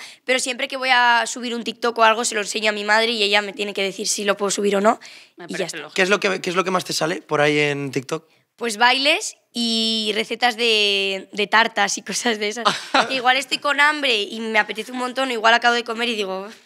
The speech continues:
Speaker 3: Uy, ¿qué quita esto?
Speaker 1: Sí.
Speaker 3: ¿Y a quién ves? Eh, ¿quién, quién son tus influencers favoritos o a quién más ves por ahí?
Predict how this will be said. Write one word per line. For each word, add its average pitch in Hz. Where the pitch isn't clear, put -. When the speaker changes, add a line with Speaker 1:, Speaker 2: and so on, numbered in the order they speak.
Speaker 3:
Uy, 190
¿qué 190
quita 180
esto? 156
Speaker 1:
Sí. 202
Speaker 3:
¿Y 196
a 190
quién 202
ves? 202
Eh, 170
¿quién, 185
quién 196
son 202
tus 196
influencers 180
favoritos 170
o 175
a 160
quién 170
más 160
ves 151
por 147
ahí? 165